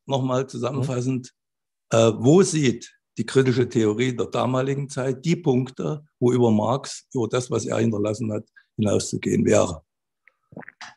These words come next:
Speaker 2: Hm.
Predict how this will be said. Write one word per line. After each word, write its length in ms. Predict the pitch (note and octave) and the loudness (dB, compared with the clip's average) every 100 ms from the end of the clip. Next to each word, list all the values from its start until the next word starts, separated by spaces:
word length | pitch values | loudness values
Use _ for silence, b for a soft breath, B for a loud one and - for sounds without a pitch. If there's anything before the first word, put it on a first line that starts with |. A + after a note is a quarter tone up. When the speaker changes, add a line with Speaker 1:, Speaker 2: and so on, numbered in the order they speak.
| _ _ - - - _ _ _ _ _ _ _ _ _ _ _ _ _ _ _ _ _ _ _ _ _ _ _ _ _ _ _ _ _ _ _ _ _ | _ _ -8 -8 -10 _ _ _ _ _ _ _ _ _ _ _ _ _ _ _ _ _ _ _ _ _ _ _ _ _ _ _ _ _ _ _ _ _
Speaker 2:
Hm. 580 | - A2 A2+ A2+ A2+ G#2+ | 4 8 8 8 8 6